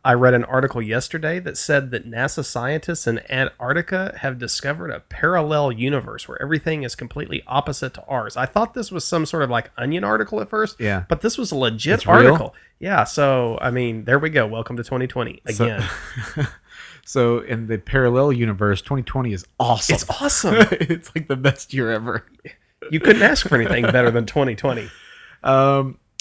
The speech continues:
Speaker 2: yeah, it's been a weird few months. Uh, how are you doing in quarantine,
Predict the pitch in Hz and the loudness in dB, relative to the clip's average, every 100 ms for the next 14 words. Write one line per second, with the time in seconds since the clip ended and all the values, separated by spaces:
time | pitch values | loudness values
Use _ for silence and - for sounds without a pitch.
0 | - - _ - 135 123 135 143 - 147 | -16 -18 _ -2 2 2 2 -2 0 2
1 | 110 104 98 107 113 120 123 127 123 - | 2 0 -2 0 2 4 4 4 2 -4
2 | 123 120 113 117 117 - - - _ 113 | -6 -4 -2 -2 -4 -6 -10 -10 _ -6
3 | 104 101 143 156 170 135 110 110 104 92 | -6 -4 2 2 2 -2 -2 -2 -2 -4
4 | 90 - 98 92 82 87 82 | -8 -10 -10 -10 -10 -14 -14